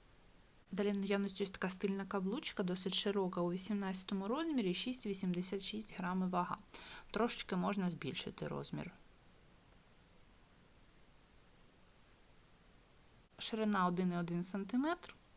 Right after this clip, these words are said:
Вартість тисяча двісті десять гривень, тридцять три долари.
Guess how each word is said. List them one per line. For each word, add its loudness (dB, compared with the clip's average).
Вартість 4
тисяча 2
двісті 2
десять 2
гривень, 2
тридцять 0
три -2
долари. -4